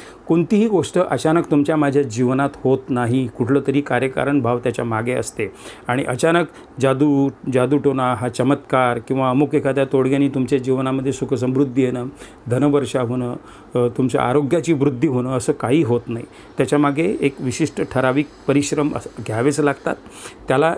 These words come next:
ज्या ज्या गोष्टींचा आधार घ्यावा लागतो ते घ्यावेच लागतात. त्याच्यामुळे तुम्ही या फालतू गोष्टींच्या मागे पडू नका आणि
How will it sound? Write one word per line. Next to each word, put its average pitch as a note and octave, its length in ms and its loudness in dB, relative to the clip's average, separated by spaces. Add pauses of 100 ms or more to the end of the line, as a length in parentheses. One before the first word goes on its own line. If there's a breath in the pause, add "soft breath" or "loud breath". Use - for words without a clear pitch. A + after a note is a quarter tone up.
(120)
ज्या C3 120 2
ज्या D3+ 140 2
गोष्टींचा D3 520 0
आधार C3 200 0
घ्यावा B2 280 0
लागतो B2+ 260 -2
ते A#2+ 180 -2
घ्यावेच A#2 460 -2
लागतात. C3+ 340 -2 (380 loud breath)
त्याच्यामुळे C#3+ 440 2
तुम्ही C#3+ 160 2
या C#3 60 0
फालतू B2+ 340 -4
गोष्टींच्या B2+ 460 -4
मागे A#2+ 240 -4
पडू C3+ 380 0
नका A#2 300 -2 (260)
आणि C#3 240 0